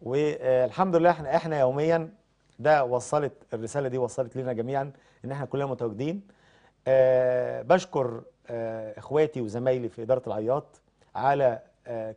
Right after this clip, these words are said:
كافة الأصعدة وكافة المدارس والديوان. الناس دي بتشتغل بجهد.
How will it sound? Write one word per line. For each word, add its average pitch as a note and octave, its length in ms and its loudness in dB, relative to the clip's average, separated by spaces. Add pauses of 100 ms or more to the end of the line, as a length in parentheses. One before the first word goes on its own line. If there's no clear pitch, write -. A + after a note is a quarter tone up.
كافة D3+ 400 -2 (760)
الأصعدة G#2+ 1400 -4 (260)
وكافة C3 360 -4
المدارس A2+ 680 -2
والديوان. A2+ 1080 -2 (600)
الناس C#3 220 -4
دي C3+ 100 -6
بتشتغل C3+ 360 -2
بجهد. C#3+ 480 -4